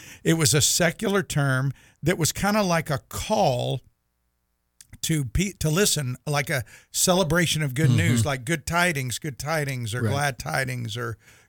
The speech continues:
Speaker 1: great news. Uh, think of the old, uh, criers that used to go, "Hear ye, hear ye, hear ye," right?
Speaker 2: Exactly.
Speaker 1: But it's euangelion, and it's, they would only use it when a new king or emperor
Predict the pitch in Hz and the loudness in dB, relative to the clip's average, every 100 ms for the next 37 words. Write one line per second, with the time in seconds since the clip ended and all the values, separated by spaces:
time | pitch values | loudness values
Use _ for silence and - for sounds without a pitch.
0 | - 110 170 185 170 165 160 135 120 110 | -2 4 4 4 2 2 4 0 -2 -6
1 | - _ _ _ 143 143 143 123 - _ | -6 _ _ _ -2 0 -2 -6 -16 _
2 | _ 202 226 277 254 190 180 185 185 151 | _ 0 2 0 0 2 4 4 2 -2
3 | - - 139 123 - 175 165 160 135 151 | -10 -4 -2 -2 -4 0 2 0 -2 -4
4 | 151 147 156 147 147 - 220 214 190 202 | -4 -4 -4 -2 -2 0 2 2 2 2
5 | 170 180 185 170 165 147 208 107 113 110 | 4 4 4 2 -2 2 2 2 2 2
6 | 139 113 98 - - _ - 165 156 - | 2 -2 -6 -10 -20 _ 0 2 2 -4
7 | - _ - 202 214 208 190 170 202 190 | -10 _ -4 2 4 2 2 0 0 0
8 | 170 147 123 104 104 _ _ _ - 156 | 0 0 -2 -6 -10 _ _ _ -2 -2
9 | 151 - - _ - 143 151 151 156 156 | 0 -2 -4 _ -12 -8 -2 -2 -2 -2
10 | 160 196 240 190 208 190 151 139 - 131 | -2 0 -2 -2 -2 0 -2 -4 -2 0
11 | 139 123 120 110 _ _ 131 147 190 196 | 2 0 -2 -6 _ _ -2 2 2 0
12 | - 190 190 190 185 143 - 160 156 156 | -6 -2 2 2 2 0 0 -2 0 0
13 | 151 151 | 0 0